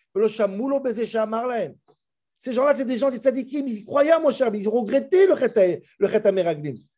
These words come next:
Ils avaient la émouna en Moshe Rabbeinu. Mais pourquoi ils n'ont pas entendu quand il a dit, Al ta'alu ?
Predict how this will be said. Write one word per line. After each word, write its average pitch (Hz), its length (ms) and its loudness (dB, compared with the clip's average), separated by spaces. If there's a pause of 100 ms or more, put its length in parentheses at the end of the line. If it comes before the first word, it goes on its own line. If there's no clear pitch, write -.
(140)
Ils 180 120 -2
avaient 277 120 2
la 269 100 8
émouna 277 280 2
en 320 60 0
Moshe 262 180 0
Rabbeinu. 285 640 -2 (360)
Mais 214 80 -6
pourquoi 320 200 -2
ils 285 60 -2
n'ont 277 80 -2
pas 285 100 2
entendu 269 280 2
quand 269 80 2
il 254 60 0
a 254 40 2
dit, 233 120 -4
Al 240 200 0
ta'alu ? 233 340 0